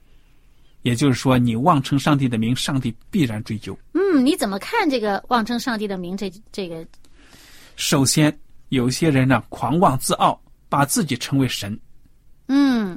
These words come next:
Speaker 1: 有这样的人。
Speaker 2: 有这样的人，对，
Speaker 1: 对啊。
Speaker 2: 有人说，“哇，我是这个耶稣，这个基督在世。”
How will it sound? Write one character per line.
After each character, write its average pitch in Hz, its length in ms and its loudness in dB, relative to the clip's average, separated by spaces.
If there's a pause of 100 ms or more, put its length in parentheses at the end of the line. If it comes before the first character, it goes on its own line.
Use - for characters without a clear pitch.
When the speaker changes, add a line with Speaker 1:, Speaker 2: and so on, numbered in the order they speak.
Speaker 1:
有 254 260 2
这 - 60 4
样 - 200 6
的 240 80 6
人。 - 20 6
Speaker 2:
有 214 40 2
这 - 20 2
样 196 80 2
的 202 60 0
人， 214 80 -4
对， 339 180 2
Speaker 1:
对 277 160 4
啊。 240 80 4
Speaker 2:
有 214 80 2
人 262 160 0
说 294 160 4
，“哇， 302 260 6
我 220 160 2
是 262 300 0
这 247 100 -6
个 226 180 0
耶 285 180 2
稣， 285 280 -2
这 277 120 -4
个 233 80 -2
基 370 260 0
督 370 160 -2
在 339 180 0
世。” 277 300 -4